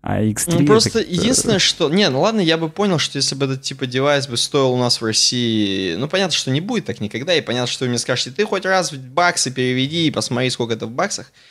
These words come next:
Speaker 2: Но в русских рублях это, к сожалению, сильно дорого, там, типа, с шестидесяти пяти тысяч она там заезжает
Speaker 1: Мгм.
Speaker 2: на X R, но это что такие бабки вообще для такого телефона, блин. Это, короче, знаешь, типа, я недавно узнал, вообще,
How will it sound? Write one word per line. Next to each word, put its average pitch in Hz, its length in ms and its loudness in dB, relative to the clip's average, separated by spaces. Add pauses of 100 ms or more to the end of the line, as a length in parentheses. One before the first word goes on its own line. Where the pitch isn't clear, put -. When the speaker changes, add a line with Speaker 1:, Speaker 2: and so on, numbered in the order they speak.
(380)
Speaker 2:
Но 151 360 4
в 135 160 -4
русских 185 420 2
рублях 147 460 2
это, 147 120 -2
к 131 40 -2
сожалению, 139 420 2
сильно 113 500 2
дорого, 117 340 2
там, 101 160 -4
типа, 107 220 -4
с - 40 0
шестидесяти 110 540 -2
пяти 110 200 -8
тысяч 104 360 -2
она 98 180 -2
там 95 160 -4
заезжает 101 760 2 (160)
Speaker 1:
Мгм. 113 480 4
Speaker 2:
на 104 220 4
X - 420 2
R, 107 180 6
но 117 120 4
это 151 220 -2
что - 280 -2
такие - 340 -4
бабки - 440 -6
вообще - 240 -2
для 123 140 -12
такого 104 360 -18
телефона, 127 600 -6
блин. 160 760 -2 (220)
Это, 151 180 0
короче, 214 340 2
знаешь, 233 320 0
типа, 143 340 -2 (260)
я 139 120 2
недавно 165 300 4
узнал, 165 400 2
вообще, 143 460 4